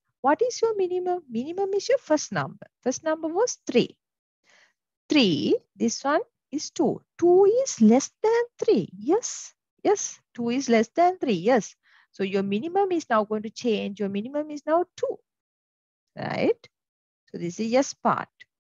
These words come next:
right? Then you go here, you increase the count because you have to go to the second number now. You go to here, still two is less than ten. Yeah, right?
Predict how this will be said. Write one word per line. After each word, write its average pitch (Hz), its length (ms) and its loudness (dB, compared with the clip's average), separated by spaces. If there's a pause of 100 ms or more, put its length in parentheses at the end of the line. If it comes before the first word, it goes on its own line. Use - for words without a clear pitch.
(500)
right? 320 280 0
Then 277 240 0
you 403 220 0
go 285 180 2
here, 247 480 2
you 349 140 -2
increase 262 380 -6
the 403 120 -2
count 196 360 2
because 202 200 -2
you 220 60 -2
have 247 140 0
to 269 40 -14
go 226 220 -4
to 233 160 -10
the 453 140 -6
second 262 480 -2
number 139 320 -12
now. - 140 -20 (300)
You 170 120 -12
go 180 240 0
to 320 100 -2
here, 240 460 2 (640)
still 269 420 2 (160)
two 262 180 -4
is 254 220 -2
less 196 180 0
than 196 320 -4
ten. 165 400 -6 (600)
Yeah, 240 360 -6
right? 214 280 2